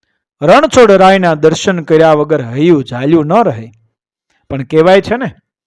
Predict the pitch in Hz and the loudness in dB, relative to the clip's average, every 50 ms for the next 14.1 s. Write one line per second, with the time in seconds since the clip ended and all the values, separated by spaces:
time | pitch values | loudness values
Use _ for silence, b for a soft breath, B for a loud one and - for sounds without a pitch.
0 | _ _ _ _ _ _ _ _ _ - 190 156 123 180 196 214 - - 269 202 | _ _ _ _ _ _ _ _ _ -6 -6 -2 0 0 0 0 2 2 2 2
1 | 156 156 151 151 165 180 196 226 254 262 262 240 180 147 165 180 185 - 220 185 | 2 2 0 2 2 4 4 4 2 2 0 -2 -2 0 0 -2 0 2 0 0
2 | 165 - - 151 135 147 147 175 233 233 - - - 117 127 _ _ _ _ _ | 0 -2 -4 -4 -2 0 2 2 2 2 2 0 -6 -16 -18 _ _ _ _ _
3 | _ _ _ _ _ _ _ _ _ _ _ _ _ _ - 190 208 208 247 190 | _ _ _ _ _ _ _ _ _ _ _ _ _ _ -2 0 0 2 2 0
4 | 151 147 135 - 147 151 175 185 202 208 208 202 196 196 175 156 - 170 165 170 | 0 -2 -4 -2 0 2 2 2 2 0 -2 -2 -4 -4 -4 -2 -2 -2 -2 0
5 | 170 165 147 123 143 139 131 - - - 165 170 185 208 226 247 262 247 - _ | 0 -2 -2 -2 -4 -6 -8 -6 -4 -4 -2 -2 0 -2 -2 -2 -4 -8 -12 _
6 | _ _ _ _ _ - 139 135 143 139 - 156 151 165 196 247 262 233 220 - | _ _ _ _ _ -10 -8 -8 -8 -8 -4 0 2 4 4 4 2 0 -4 -4
7 | - 151 139 131 123 127 123 120 - - - _ _ _ _ _ _ _ _ _ | -2 -2 -2 -2 -6 -8 -10 -10 -12 -14 -18 _ _ _ _ _ _ _ _ _
8 | _ _ _ _ _ _ _ _ _ _ _ _ _ _ _ _ _ _ _ _ | _ _ _ _ _ _ _ _ _ _ _ _ _ _ _ _ _ _ _ _
9 | _ _ _ _ - 202 233 240 277 262 262 - 262 233 214 185 180 175 175 226 | _ _ _ _ 2 2 4 4 4 4 4 4 4 4 4 4 4 2 2 4
10 | 226 220 214 175 175 151 156 165 156 - - 180 160 147 135 123 120 147 147 156 | 4 4 4 4 2 0 0 -2 -2 -2 -2 -2 -2 -2 -4 -8 -6 -2 -2 0
11 | 156 165 160 170 180 175 _ _ _ _ _ _ _ _ _ _ _ _ _ _ | 0 2 0 0 -2 -4 _ _ _ _ _ _ _ _ _ _ _ _ _ _
12 | _ _ _ _ _ _ _ _ _ _ _ _ _ _ _ _ _ - 220 247 | _ _ _ _ _ _ _ _ _ _ _ _ _ _ _ _ _ 0 0 2
13 | 269 285 285 269 247 226 202 180 160 156 175 208 254 - - - 175 143 127 143 | 2 2 0 0 0 0 0 0 0 0 0 0 0 -2 -2 -2 -2 -2 -4 -10
14 | _ | _